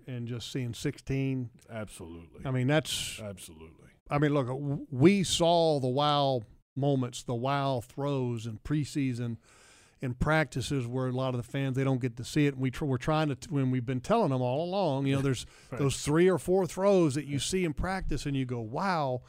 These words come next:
Speaker 1: Well, we were saying it, and then in the preseason, we didn't see it, but Dallas, we kinda got a glimpse of it. You know, we saw some of that.
Speaker 2: 'Cause they could actually throw the ball down the field in that game. They had some
Speaker 1: And
Speaker 2: speed down the
Speaker 1: it
Speaker 2: field,
Speaker 1: was,
Speaker 2: opened it up.
Speaker 1: it was sharp.
Speaker 2: Yeah.
Speaker 1: So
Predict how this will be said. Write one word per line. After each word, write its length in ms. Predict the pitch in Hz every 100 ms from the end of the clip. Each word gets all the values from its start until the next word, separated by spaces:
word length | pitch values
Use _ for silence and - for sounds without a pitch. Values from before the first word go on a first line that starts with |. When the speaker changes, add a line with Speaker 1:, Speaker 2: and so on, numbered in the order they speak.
| - - - - -
Speaker 1:
Well, 380 | 139 143 135 - _ _ _ -
we 160 | 165
were 80 | 160
saying 400 | - 262 285 202
it, 180 | 143 147 - _ _ -
and 100 | 165
then 160 | 190
in 80 | 180
the 80 | 160
preseason, 600 | - 226 185 190 156 156
we 100 | 160
didn't 180 | 160 -
see 160 | -
it, 100 | 196 131
but 160 | 131
Dallas, 400 | 151 160 165 -
we 80 | 147
kinda 260 | - 139 127
got 160 | 123
a 40 | 120
glimpse 340 | 143 170 -
of 160 | 95 -
it. 100 | - _ _ _ _
You 40 | 143
know, 60 | 139
we 140 | 139
saw 560 | - - 170 180 170 156
some 300 | - 151 139
of 120 | 113
that. 280 | 120 104 - -
Speaker 2:
'Cause 120 | 135
they 100 | 143
could 140 | 127
actually 280 | 131 - 135
throw 140 | 123 139
the 60 | 127
ball 140 | 131
down 220 | 117 135
the 100 | 131
field 400 | 104 143 175 180
in 100 | 127
that 200 | 113 104
game. 200 | 98 104 101
They 80 |
had 180 | 143 135
some 100 | 135
Speaker 1:
And 80 | 131
Speaker 2:
speed 280 | 127 143 131
down 180 | 139 139
the 60 | 147
Speaker 1:
it 60 |
Speaker 2:
field, 300 | 147 170 135
Speaker 1:
was, 60 | 120
Speaker 2:
opened 240 | 135 147
it 80 | 143
up. 180 | 151 196 -
Speaker 1:
it 60 |
was 180 | 127 123
sharp. 460 | - 190 269 208 - _
Speaker 2:
Yeah. 140 | 104 117 -
Speaker 1:
So 560 | - 170 160 151 147